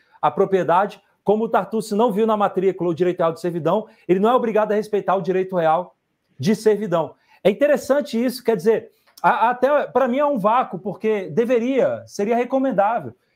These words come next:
que o direito de vizinhança fosse averbado na matrícula do imóvel em situações como essa. Mas não é, e o motivo tá tudo relacionado, Pablito, a essas duas características do direito de vizinhança,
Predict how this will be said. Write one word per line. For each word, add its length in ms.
que 80
o 60
direito 760
de 140
vizinhança 480
fosse 340
averbado 540
na 80
matrícula 420
do 60
imóvel 220
em 40
situações 400
como 180
essa. 380
Mas 200
não 240
é, 260
e 100
o 60
motivo 520
tá 200
tudo 240
relacionado, 680
Pablito, 480
a 120
essas 280
duas 280
características 760
do 60
direito 260
de 60
vizinhança, 580